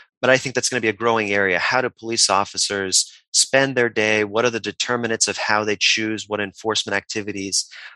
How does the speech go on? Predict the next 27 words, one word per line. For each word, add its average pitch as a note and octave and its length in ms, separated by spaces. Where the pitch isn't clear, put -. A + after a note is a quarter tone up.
they F#2 140
engage F2+ 500
in? B2+ 280
On A2 120
that C#3+ 240
note, C#3+ 240
I A#2 80
will A#2+ 160
cite - 440
one, A#2+ 440
uh, G2 280
working A#2+ 360
paper A#2 340
of F#2+ 120
mine G2 320
with G2+ 260
Aaron G#2+ 300
Chalfin, B2 640
where A2 180
we A#2 140
try B2+ 240
to A2+ 80
do A2+ 180
a G#2 40
lot G#2 260
of G2 120
this, G2+ 300